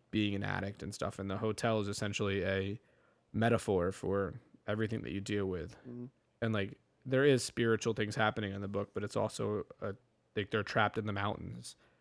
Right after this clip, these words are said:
Speaker 1: just like he's trapped, like, with his disease. Uh, it's interesting. There's a lot of, Stephen King writes a lot about addiction and dealing with addiction, and it comes out in a lot of his writing.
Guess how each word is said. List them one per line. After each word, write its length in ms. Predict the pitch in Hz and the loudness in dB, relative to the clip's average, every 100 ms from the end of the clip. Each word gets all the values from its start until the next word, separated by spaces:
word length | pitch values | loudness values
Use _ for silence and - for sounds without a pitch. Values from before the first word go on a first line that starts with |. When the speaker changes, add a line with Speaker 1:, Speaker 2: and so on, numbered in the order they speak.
| _ | _
Speaker 1:
just 180 | - 120 | -2 2
like 140 | 104 | 2
he's 180 | - 110 | 2 -2
trapped, 420 | - 110 98 - - - - | 2 4 2 0 -18 -12 -4
like, 240 | 98 95 | -4 -4
with 120 | 98 | -4
his 140 | 101 101 | -4 -4
disease. 500 | 95 95 92 120 - _ _ _ - | -6 -4 -6 -6 -12 _ _ _ -2
Uh, 120 | 117 | 0
it's 100 | 135 | 0
interesting. 420 | 117 101 - 98 98 | -2 -4 -4 -6 -4
There's 120 | 123 | -2
a 40 | 143 | 4
lot 200 | 139 113 | 6 4
of, 100 | - - - | 0 -8 -14
Stephen 320 | - 170 165 | 0 2 2
King 180 | 143 135 | 2 2
writes 240 | 110 107 | 2 2
a 40 | 110 | 2
lot 160 | 104 104 | 4 2
about 360 | 101 101 92 - - _ _ _ _ _ _ _ _ _ _ _ _ _ _ - | 2 0 -2 -8 -20 _ _ _ _ _ _ _ _ _ _ _ _ _ _ 0
addiction 480 | 123 113 - 113 107 | 4 6 4 2 0
and 120 | 101 | 2
dealing 260 | 107 104 104 | 2 4 4
with 120 | 101 | 2
addiction, 380 | 98 98 - 98 | 2 -2 -2 -6
and 120 | 98 | -6
it 80 | - | -2
comes 240 | 113 104 | -2 2
out 140 | 101 | 2
in 40 | 95 | 2
a 40 | |
lot 140 | 98 98 | 0 0
of 60 | |
his 120 | 98 98 | -2 -2
writing. 420 | 98 98 98 | -2 0 -2